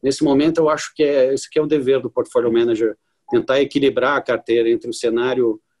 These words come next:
que você consegue vislumbrar e o cenário que te oferece assimetria positiva, né? E as opções que te oferecem a assimetria positiva. Mesmo que você tenha que alongar o horizonte de investimento pra isso. Acho que o setor de vestuário na nossa carteira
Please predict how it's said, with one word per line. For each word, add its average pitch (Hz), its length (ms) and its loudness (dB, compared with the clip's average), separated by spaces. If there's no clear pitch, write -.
que 120 100 -6
você 117 640 -2
consegue 120 460 -2
vislumbrar 123 760 0
e 123 180 0
o 156 120 4
cenário 143 440 0
que - 100 -10
te - 100 -4
oferece 139 460 0
assimetria 147 480 0
positiva, 143 600 -2
né? 117 220 -2
E 113 80 2
as 120 100 2
opções 151 380 -2
que - 80 -16
te - 80 -16
oferecem 127 420 0
a 120 160 0
assimetria 120 400 -2
positiva. 117 500 -2
Mesmo 160 180 0
que - 80 -8
você 170 100 0
tenha 160 220 0
que 170 100 -2
alongar 156 440 2
o 151 60 2
horizonte 135 440 -4
de 131 60 -8
investimento 127 480 -6
pra - 180 -2
isso. 110 260 -6
Acho 127 160 -6
que - 60 -18
o - 20 -16
setor 143 220 0
de 139 60 -4
vestuário 143 580 0
na 131 120 0
nossa 127 260 -6
carteira 151 540 0